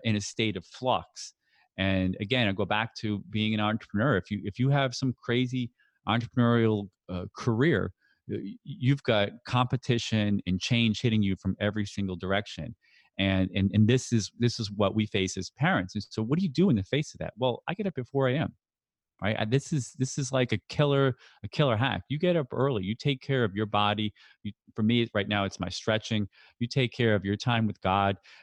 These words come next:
Uh, you just, you just relax. You go outside, you get your coffee, and then,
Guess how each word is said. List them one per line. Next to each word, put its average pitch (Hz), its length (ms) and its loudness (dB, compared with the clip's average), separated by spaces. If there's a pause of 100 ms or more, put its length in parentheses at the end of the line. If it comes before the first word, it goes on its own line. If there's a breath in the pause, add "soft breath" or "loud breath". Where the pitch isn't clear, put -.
(100)
Uh, 90 280 0
you 147 340 0
just, 190 240 -4 (180)
you 143 120 -4
just 170 220 -6
relax. 101 540 -2
You 120 120 -2
go 139 140 4
outside, 107 640 0
you 101 60 -8
get 104 120 0
your 90 240 -8
coffee, 98 580 -2 (360 soft breath)
and 104 160 2
then, 147 240 2